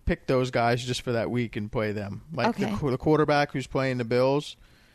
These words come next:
Speaker 1: pick 'em 'cause they're gonna get a lot of points. You know what I mean? Like,
Speaker 2: Oh, that's
Speaker 1: so
Speaker 2: a good
Speaker 1: every
Speaker 2: tip.
Speaker 1: week you just start going, like,
Speaker 2: You're, like,
Speaker 1: picking and
Speaker 2: hedging your
Speaker 1: choo-, yeah, you're
Speaker 2: bets?
Speaker 1: hedging your bets. You're picking different people every week based on, "Well, they're playing a horrible team and they may have a," you know, and then you just kind of, like, that's some real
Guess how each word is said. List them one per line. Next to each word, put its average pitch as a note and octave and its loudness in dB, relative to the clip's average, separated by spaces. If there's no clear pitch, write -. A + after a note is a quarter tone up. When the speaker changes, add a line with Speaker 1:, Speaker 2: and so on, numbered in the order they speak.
Speaker 1:
pick D#3 -2
'em C3+ -2
'cause B2+ -2
they're B2+ 0
gonna A#2+ -2
get A2+ 0
a A2 2
lot G#2+ 2
of G#2 -4
points. G2+ -4
You C#3+ -2
know C#3+ 4
what C#3 4
I C#3 2
mean? D3 2
Like, C#3+ 4
Speaker 2:
Oh, G#3 2
that's G#3 -4
Speaker 1:
so F3+ 6
Speaker 2:
a - 4
good - 4
Speaker 1:
every F#3 6
Speaker 2:
tip. E3 4
Speaker 1:
week D#3+ 2
you B2+ 2
just C3 0
start - -2
going, A#2 -2
like, A#2 -4
Speaker 2:
You're, G#3+ 4
like, G#3 4
Speaker 1:
picking F#3+ 4
and E3+ 2
Speaker 2:
hedging D#3+ 4
your G#3 4
Speaker 1:
choo-, - -2
yeah, - 2
you're D3+ 4
Speaker 2:
bets? - 4
Speaker 1:
hedging E3 4
your E3 4
bets. C#3+ 2
You're D3 0
picking E3+ -2
different F3 0
people D#3 4
every D3 4
week D3 2
based D#3+ 2
on, C#3+ 2
"Well, F#3+ 0
they're F3+ 0
playing E3+ 0
a D#3 2
horrible D3+ 2
team C#3+ -4
and B2 -4
they C3+ -2
may C#3 -4
have C3 -4
a," A#2+ -8
you D3 -8
know, A2+ -4
and C3 -4
then D3 -2
you D3+ -4
just C#3 -6
kind D#3 0
of, C#3 -2
like, C3+ 0
that's E3 0
some C3+ -4
real B2+ 2